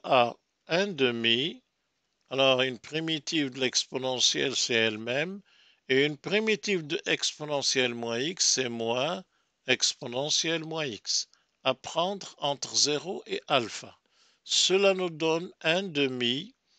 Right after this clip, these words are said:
facteur deux pour alpha, ça donne exponentielle alpha moins exponentielle moins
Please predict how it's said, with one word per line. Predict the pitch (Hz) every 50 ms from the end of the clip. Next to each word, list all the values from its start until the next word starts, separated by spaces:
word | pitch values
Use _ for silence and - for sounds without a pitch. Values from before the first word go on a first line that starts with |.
| _ _ _ _ _
facteur | - - - 156 165 156 - - - - 156 147 131 113 110
deux | 107 104 123 131 151 170
pour | 165 - - 180 147 143 - -
alpha, | 170 165 165 143 131 - - 151 147 151 147
ça | - - - 120
donne | 117 117 123 117 120
exponentielle | 120 107 - - - - - 135 120 120 113 107 - - 127 123 117 117
alpha | 117 110 104 98 - - 120 110 117 117 - -
moins | 160 113 113 110 110 113 117 113 104 - _ _ _ _ _ _ _ -
exponentielle | - 107 - - - - 127 117 113 110 107 101 - - - 120 110 107 107
moins | 101 101 104 104 104 101